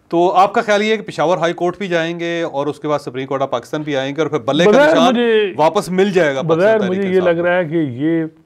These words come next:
Speaker 2: हाई कोर्ट से इस वक्त सूरत हाल बाहर है।
Speaker 1: हम्म।
Speaker 2: चीज़ें
Speaker 1: सुप्रीम कोर्ट
Speaker 2: नहीं,
Speaker 1: जाना पड़ेगा इनको।
Speaker 2: इंडिविजुअल मैटर में हाई कोर्ट को रिलीफ दे सकती है, ये मैटर बड़ा इंपॉर्टेंट है। इसमें पेशावर हाई कोर्ट में अगर फैसला पीटीआई के हक में भी आएगा,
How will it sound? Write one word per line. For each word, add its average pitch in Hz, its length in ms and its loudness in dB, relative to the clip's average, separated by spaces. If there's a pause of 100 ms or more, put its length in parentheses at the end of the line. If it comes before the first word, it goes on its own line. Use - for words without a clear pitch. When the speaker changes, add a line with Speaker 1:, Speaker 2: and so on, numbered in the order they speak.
(440)
Speaker 2:
हाई 151 180 2
कोर्ट 160 320 -2 (140)
से 151 120 -2
इस 120 80 -6
वक्त 127 240 -4
सूरत 113 280 -6
हाल 113 180 0
बाहर 104 340 -4 (120)
है। 92 160 -16 (220)
Speaker 1:
हम्म। 104 220 -16
Speaker 2:
चीज़ें 131 720 -10
Speaker 1:
सुप्रीम 151 340 2
कोर्ट 151 120 6
Speaker 2:
नहीं, 165 80 2
Speaker 1:
जाना 110 140 -2
पड़ेगा 92 300 -10
इनको। 87 260 -18
Speaker 2:
इंडिविजुअल 180 540 2
मैटर 156 300 0
में 165 140 -2
हाई 123 160 0
कोर्ट 139 240 -4
को 139 80 -4
रिलीफ 120 260 -2
दे 120 140 0
सकती 120 240 -8
है, 180 120 0
ये 151 80 2
मैटर 123 260 -2
बड़ा 120 220 0
इंपॉर्टेंट 107 500 -6
है। 147 160 -6 (720)
इसमें 196 560 0 (760)
पेशावर 180 380 2
हाई 196 100 6
कोर्ट 175 300 2 (160)
में 175 200 -2
अगर 160 220 2
फैसला 156 380 0
पीटीआई 147 380 -2
के 147 100 -8
हक 117 160 -12 (100)
में 233 100 -2
भी 185 120 2
आएगा, 117 300 -2